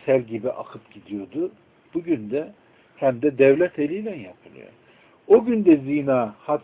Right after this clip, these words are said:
safhadaydı, bugün de devlet eliyle yapılıyor. Yine o gün de,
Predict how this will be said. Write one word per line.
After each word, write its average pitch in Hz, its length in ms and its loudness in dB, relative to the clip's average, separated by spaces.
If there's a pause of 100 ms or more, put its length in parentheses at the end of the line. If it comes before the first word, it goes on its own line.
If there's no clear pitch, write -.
safhadaydı, 110 680 -6
bugün 202 280 -8
de 208 140 -4
devlet 185 380 0
eliyle 165 340 -12
yapılıyor. 80 540 -20 (1040)
Yine 233 260 2
o 190 240 6
gün 165 220 0
de, 147 260 10